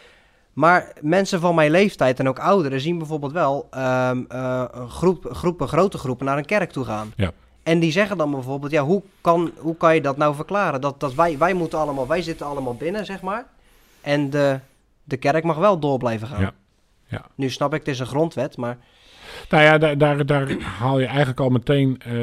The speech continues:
Speaker 2: de essentie naar boven. Ehm, wij hechten in dit land heel veel waarde aan die grondwet.
Speaker 1: Mhm.
Speaker 2: Ehm, en daarin is het, eh, het, het recht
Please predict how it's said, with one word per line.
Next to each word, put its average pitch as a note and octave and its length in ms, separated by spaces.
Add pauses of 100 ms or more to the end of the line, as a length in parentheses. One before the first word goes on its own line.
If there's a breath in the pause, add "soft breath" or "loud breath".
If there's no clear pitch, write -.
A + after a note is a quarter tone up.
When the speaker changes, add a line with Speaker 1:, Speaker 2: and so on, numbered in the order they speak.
(100)
Speaker 2:
de A#2 140
essentie A#2+ 680
naar G2+ 160
boven. A#2 460
Ehm, G#2+ 380 (840 soft breath)
wij A#2 380 (360)
hechten - 440
in A2+ 60
dit A2 140
land G#2 200
heel B2+ 220
veel A2+ 160
waarde G2 300
aan G2 200
die F2+ 120
grondwet. C3 500
Speaker 1:
Mhm. B2+ 200 (360)
Speaker 2:
Ehm, F2+ 480 (680 soft breath)
en A2 140
daarin A#2 300
is G#2 180
het, G#2 160
eh, - 160 (640)
het, F#2+ 160
het F#2+ 280
recht D3 520